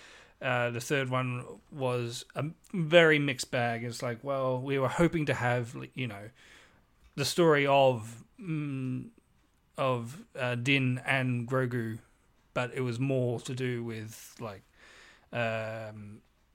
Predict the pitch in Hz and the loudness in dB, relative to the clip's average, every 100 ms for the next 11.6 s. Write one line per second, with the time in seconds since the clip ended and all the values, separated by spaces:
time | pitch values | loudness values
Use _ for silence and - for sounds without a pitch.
0 | _ 247 151 135 127 123 135 123 104 101 | _ -4 0 0 0 0 -2 -2 -6 -8
1 | 104 113 113 - _ - 120 110 101 - | -8 -10 -12 -14 _ -12 -10 -10 -12 -16
2 | _ - 139 131 127 - - - - - | _ -4 0 0 -2 -10 -20 -20 -20 -20
3 | - - _ _ _ _ _ - 147 165 | -20 -20 _ _ _ _ _ -4 -2 0
4 | 208 226 233 226 226 202 208 - 175 175 | 2 4 6 6 4 2 0 -2 -2 0
5 | 160 156 147 143 139 135 156 170 - 143 | 0 2 2 0 0 2 2 0 0 0
6 | 143 135 135 135 135 131 131 131 127 - | 2 0 0 0 0 -2 -2 -2 -4 -10
7 | _ _ _ - - - 147 139 139 - | _ _ _ -20 -20 -4 -2 0 -2 -4
8 | 151 135 - - 139 135 127 - 120 131 | -4 -6 -10 -4 0 0 -2 -2 0 2
9 | 131 123 139 131 131 123 113 113 151 160 | 0 -2 -4 -4 -4 -6 -6 -4 -4 -4
10 | - 156 160 160 - _ _ _ - 175 | -4 -4 -4 -8 -14 _ _ _ -4 -2
11 | 170 170 160 156 277 - | -2 0 0 0 -4 -6